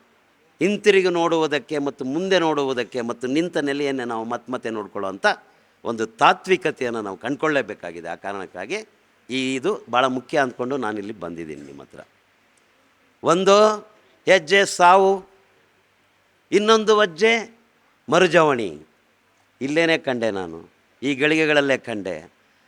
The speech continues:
ನಮ್ಮ ಮೊಳಗಿದವಲ್ಲ ವಾದ್ಯಗಳು, ಅವು ಎಲ್ಲೋ ಮೃತಾವಸ್ಥೆಯಲ್ಲಿರುವಂಥ ಪ್ರಜ್ಞೆಯನ್ನು ಬಡಿದೆಬ್ಬಿಸುವುದಕ್ಕೆ ಅಲ್ಲಿ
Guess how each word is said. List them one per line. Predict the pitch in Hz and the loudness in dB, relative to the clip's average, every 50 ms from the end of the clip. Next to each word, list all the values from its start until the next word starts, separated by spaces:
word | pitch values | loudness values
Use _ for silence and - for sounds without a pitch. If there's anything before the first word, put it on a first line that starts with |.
| _ _ - | _ _ -2
ನಮ್ಮ | 123 165 175 180 175 170 160 147 135 123 110 98 | -2 0 2 4 6 6 6 6 4 2 -2 -6
ಮೊಳಗಿದವಲ್ಲ | 95 107 131 170 190 196 208 180 190 170 170 160 151 | -4 -2 2 2 4 4 4 4 4 4 4 6 6
ವಾದ್ಯಗಳು, | 143 131 127 135 139 123 139 139 123 131 135 160 190 175 - _ _ _ _ _ _ _ _ _ _ _ - | 6 6 6 4 4 4 2 2 2 2 0 0 -2 -6 -14 _ _ _ _ _ _ _ _ _ _ _ 4
ಅವು | 160 180 190 196 220 226 214 - - _ _ _ _ _ | 6 6 8 6 6 4 0 -8 -20 _ _ _ _ _
ಎಲ್ಲೋ | - 165 190 196 214 208 202 190 | 0 2 4 6 6 6 6 4
ಮೃತಾವಸ್ಥೆಯಲ್ಲಿರುವಂಥ | 180 165 170 - 208 208 208 214 208 190 - - - 196 190 180 180 180 170 170 165 156 160 | 4 2 2 4 6 6 6 6 6 4 2 2 4 4 4 4 4 4 4 2 2 2 0
ಪ್ರಜ್ಞೆಯನ್ನು | 147 - - 160 165 156 165 185 180 175 165 151 | 0 2 2 0 0 0 0 0 2 2 2 0
ಬಡಿದೆಬ್ಬಿಸುವುದಕ್ಕೆ | 127 135 147 160 151 165 160 135 143 131 - 139 123 123 120 113 - 117 | 0 0 0 0 0 -2 -2 -2 -6 -6 -4 -4 -4 -2 -4 -4 -2 0
ಅಲ್ಲಿ | 101 104 117 127 135 165 | 0 0 2 0 -2 -4